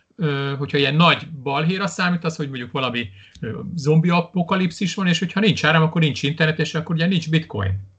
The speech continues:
Tehát ez, ez, ez ugye alapvető fontosságú itt a ti, ö, a ti világotokba, hogy az, az, az az eszköz, amit ti egy ilyen digitális, ö,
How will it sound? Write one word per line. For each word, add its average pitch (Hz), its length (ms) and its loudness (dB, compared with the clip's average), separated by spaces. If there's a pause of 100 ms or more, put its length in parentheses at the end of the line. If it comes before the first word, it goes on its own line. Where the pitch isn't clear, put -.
(240)
Tehát 117 160 -8
ez, 123 180 -8
ez, 135 200 -8
ez 123 200 -4
ugye 143 180 -2
alapvető 123 460 0
fontosságú 110 680 -6
itt 107 160 -8
a 113 180 -2 (280)
ti, 113 320 0 (280)
ö, 120 320 -4 (340)
a - 100 -20
ti 135 120 -4
világotokba, 110 840 -2
hogy 127 420 -6 (100)
az, - 340 -2
az, 160 160 2
az 156 200 2
az 131 120 0
eszköz, 156 340 2
amit 139 320 -2
ti 131 240 -6 (280)
egy 113 200 -8
ilyen 120 480 -2 (800)
digitális, 131 760 0
ö, 120 180 -6